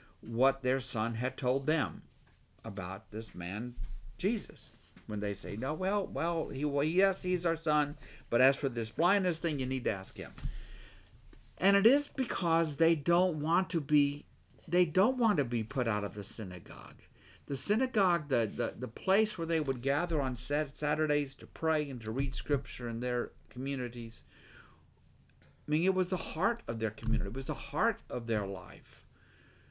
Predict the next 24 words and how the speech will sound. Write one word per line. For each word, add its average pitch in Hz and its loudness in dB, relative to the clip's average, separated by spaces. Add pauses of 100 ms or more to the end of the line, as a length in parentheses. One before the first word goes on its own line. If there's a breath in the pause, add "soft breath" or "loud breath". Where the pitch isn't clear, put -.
(380 soft breath)
They 175 2
don't 175 0
want 151 -2
to 175 -2
be 160 -4
shunned. 101 -4 (920 loud breath)
That's 135 -8
a 131 -6
good 113 -4
word. - -10
They 113 -2
don't 190 0
want 208 -4
to 196 -4
be 196 -4
shunned - -6 (1080 loud breath)
and 98 -6 (140)
excluded - -2 (380 soft breath)
and 120 -4
cast 135 -4
out 92 -2 (200)
of 107 -8
the 90 -12
synagogue 131 -4